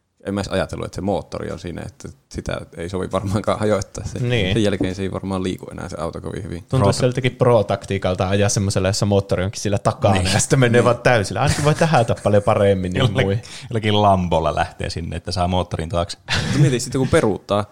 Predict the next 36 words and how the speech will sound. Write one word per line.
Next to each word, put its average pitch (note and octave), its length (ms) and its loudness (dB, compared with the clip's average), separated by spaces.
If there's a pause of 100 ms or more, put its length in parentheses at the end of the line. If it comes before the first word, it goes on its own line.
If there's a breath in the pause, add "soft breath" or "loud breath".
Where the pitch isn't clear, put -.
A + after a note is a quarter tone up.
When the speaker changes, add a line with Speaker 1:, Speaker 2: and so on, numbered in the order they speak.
(200 soft breath)
Speaker 1:
niin A#2+ 100 -4
sitten B2+ 400 0
se A2+ 200 0
whiplash C#3 500 0
ei F2+ 200 -2
ole E2 100 -2
niin F2+ 120 -6
paha, F#2+ 200 0
kun F#2+ 100 -6
siinä G2 160 -6
on G2+ 100 -4
niin G#2 260 -4
niskatuki - 500 -6
siinä E2 220 -10
takana. E3 300 0
Speaker 3:
Ah, F#3+ 80 0
niin, D3+ 180 6
muuten G#2+ 260 2
sekin A#2+ 420 0
vielä. G#2+ 180 0
Speaker 2:
Aa. C#3 160 -2
Speaker 3:
Tuo C3 80 2
on B2+ 60 2
vielä C#3 160 2 (160)
niinku C#3 160 -4
terveellisempääkin F2 1040 -2
vielä, F2+ 200 -8 (100)
jos G2+ 120 -2
sitä F2+ 100 0
Speaker 1:
Niin. G#2 60 2
Speaker 3:
voi F#2 120 4
sillä B2 200 0 (240)
termillä G#2+ 360 4
kutsua. G#2 460 0
Speaker 1:
<laughs> A2 40 2
Niin. G#2 140 -2